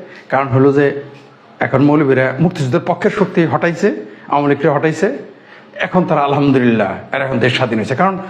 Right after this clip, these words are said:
ওই যে বেদনা, শেখ হাসিনা কিন্তু স্বৈরাচার, এটার জন্য তারা খেদায় নাই। শেখ হাসিনা স্বেচ্ছাচারী, শেখ হাসিনা দুর্নীতিবাজ, এর জন্য আন্দোলন করে নাই। এটা আপনাদের ভুল ধারণা।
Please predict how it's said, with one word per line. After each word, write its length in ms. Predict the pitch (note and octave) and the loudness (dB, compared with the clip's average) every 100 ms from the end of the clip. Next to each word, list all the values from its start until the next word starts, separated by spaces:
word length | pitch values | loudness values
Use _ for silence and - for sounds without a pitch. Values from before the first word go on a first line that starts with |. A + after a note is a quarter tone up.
| - - | -10 -2
ওই 120 | B3 | 0
যে 120 | A3+ | 2
বেদনা, 540 | E3 F#3 F3+ E3+ C3 G#2+ - - - | 0 2 2 0 -2 -6 -8 -16 -12
শেখ 220 | - E3 | -2 0
হাসিনা 260 | E3 G#3 G#3 | 0 2 2
কিন্তু 200 | G#3+ G#3+ | 2 0
স্বৈরাচার, 480 | - G3 F#3+ F#3+ F3+ - | 2 2 2 0 -2 0
এটার 260 | A3 D4+ | 0 2
জন্য 160 | D#4+ D#4 | 2 2
তারা 160 | C#4+ | 0
খেদায় 300 | C4 A3+ F#3+ | 0 0 0
নাই। 300 | C#3+ G#2 - - - - - - | 0 -2 -4 -12 -16 -20 -18 -10
শেখ 280 | - E3 E3 | -2 0 0
হাসিনা 300 | E3+ G3+ G#3 | 0 2 2
স্বেচ্ছাচারী, 640 | G#3 G#3+ A3+ G#3+ G#3+ G#3 | 0 0 -2 0 2 2
শেখ 240 | G#3 G3+ | 0 -2
হাসিনা 300 | G3 F#3+ G3 | -2 -2 -2
দুর্নীতিবাজ, 600 | E3+ G3+ A3+ A3+ G#3+ F3 - - - - - | 2 2 2 4 2 2 -4 -14 -18 -14 -2
এর 160 | G#3 G#3+ | -2 2
জন্য 220 | D4+ D4+ | 2 2
আন্দোলন 340 | D#4 C#4+ B3+ | 2 0 0
করে 160 | G#3 E3+ | 0 0
নাই। 220 | C#3 A2 | 0 -2
এটা 180 | A#2+ F#3+ | 0 -2
আপনাদের 320 | F3+ F#3 G3+ | 0 2 2
ভুল 320 | E3+ B2 G3+ | 0 2 2
ধারণা। 300 | F3 B2 G#2 | 2 -2 -4